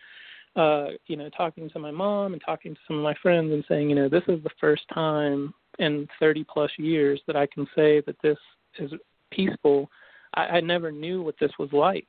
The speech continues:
My whole life, I never knew what peace was like this. Um, and so, you know, within two weeks, I saw those kind of, um, results.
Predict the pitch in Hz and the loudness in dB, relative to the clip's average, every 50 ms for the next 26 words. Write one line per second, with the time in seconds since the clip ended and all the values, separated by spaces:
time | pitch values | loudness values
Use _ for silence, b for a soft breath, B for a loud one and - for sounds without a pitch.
0 | - - 151 151 - - 170 165 160 147 147 139 151 180 170 143 - - 147 147 | -12 -12 -12 -12 -6 -4 -2 -2 -2 -2 -2 -4 -4 -4 -4 -6 -8 -10 -12 -10
1 | 147 147 147 143 143 147 147 147 143 147 143 143 143 - _ - 160 156 151 - | -10 -10 -10 -8 -10 -8 -8 -8 -6 -2 0 0 -2 -2 _ -2 -2 -2 -2 -2
2 | - 151 143 135 143 151 143 147 - _ - 151 147 143 151 - _ B B B | 0 0 0 0 -2 -4 -6 -6 -10 _ -4 -2 -2 -2 -4 -6 _ B B B
3 | B B B B B B _ 196 156 156 151 147 151 180 - 170 160 160 - - | B B B B B B _ 2 4 4 4 0 -4 -6 -8 -8 -8 -8 -2 0
4 | 180 170 170 165 165 160 - 180 196 175 160 156 156 - 190 165 165 - - 185 | 0 2 2 0 -2 -4 -4 -2 0 2 2 2 2 2 -2 -4 -4 -6 -8 -8
5 | 160 151 170 180 175 - - 160 147 - - 165 156 147 143 139 151 151 156 160 | -6 -4 -4 -6 -6 -6 -6 -6 -6 0 2 4 4 4 4 2 2 2 2 0
6 | 156 - - - - 160 151 147 143 147 143 139 135 135 139 - - - _ - | -4 -8 -12 -10 -8 -8 -6 -6 -4 -4 -2 -2 -4 -4 -8 -12 -20 -20 _ -10
7 | 180 156 147 143 143 143 143 143 139 143 214 - _ _ - - - - 165 147 | -8 -8 -6 -6 -6 -8 -8 -8 -10 -10 -12 -14 _ _ -20 -14 -4 0 0 2
8 | 143 143 165 185 202 180 156 - - | 2 2 2 2 2 0 -2 -4 -10